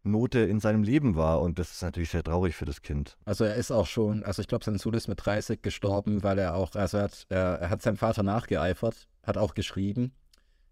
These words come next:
Speaker 2: hat seine Verarbeit-, äh, hat seine, äh, Erfahrungen auch verarbeitet, die er gemacht hat, gerade als, dass er das miterleben musste, wie, wie seine Mutter erschossen wurde. Ähm,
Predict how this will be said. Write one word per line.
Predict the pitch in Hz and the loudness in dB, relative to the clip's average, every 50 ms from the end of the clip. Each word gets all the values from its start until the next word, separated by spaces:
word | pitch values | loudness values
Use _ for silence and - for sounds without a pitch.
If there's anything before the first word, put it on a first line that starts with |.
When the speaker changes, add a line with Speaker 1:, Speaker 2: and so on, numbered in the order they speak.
| _ | _
Speaker 2:
hat | - 101 | -6 -2
seine | - 110 101 101 | -2 0 0 0
Verarbeit-, | - - 95 98 101 - - 107 98 - - - - | 0 0 2 2 0 2 0 -2 -2 -2 -4 -6 -4
äh, | 98 92 92 82 | -2 0 0 0
hat | 90 101 - | 0 -2 0
seine, | - 101 95 95 92 90 87 87 82 - | 0 0 2 2 0 0 0 -2 -4 -4
äh, | 87 87 87 87 - | -4 -4 -4 -2 -2
Erfahrungen | - 87 - - 104 101 - 101 95 87 | -4 -4 -2 -2 -2 -2 -2 -4 -2 -4
auch | - 85 | -6 -6
verarbeitet, | - - 85 78 90 92 - 101 101 95 - 104 95 - | -4 -4 -2 -2 -2 -2 0 -2 -2 -2 -4 -6 -6 -4
die | 101 | -4
er | 98 95 | -4 -4
gemacht | - 87 95 98 - - | -2 -2 -4 -4 -2 -4
hat, | 101 - | -6 -4
gerade | - - 101 101 104 101 82 | -2 -2 0 2 2 0 0
als, | 90 87 - - - _ _ _ _ | 0 -4 -6 -10 -20 _ _ _ _
dass | - 92 85 | -4 -4 -2
er | 85 | -2
das | 95 85 - | -2 -2 -2
miterleben | 107 - - 104 95 101 101 101 98 | -4 -4 -2 -2 0 0 0 0 0
musste, | 98 101 - - - 92 | 0 0 -2 -2 -4 -2
wie, | 92 90 90 90 - - | -2 -2 -2 -4 -6 -6
wie | - 90 85 | -6 -6 -4
seine | - - 90 78 87 82 - - | -2 -2 -2 -2 -4 -4 -6 -6
Mutter | - 110 - - 80 | -6 -4 -2 0 0
erschossen | 78 80 - 85 82 - 92 90 | 0 0 -2 -4 -4 -4 -4 -4
wurde. | 85 85 90 101 - - - _ _ _ _ _ _ _ _ _ _ | -4 -2 -4 -4 -6 -8 -14 _ _ _ _ _ _ _ _ _ _
Ähm, | 101 95 92 90 90 90 90 80 | -2 0 0 2 2 0 0 -2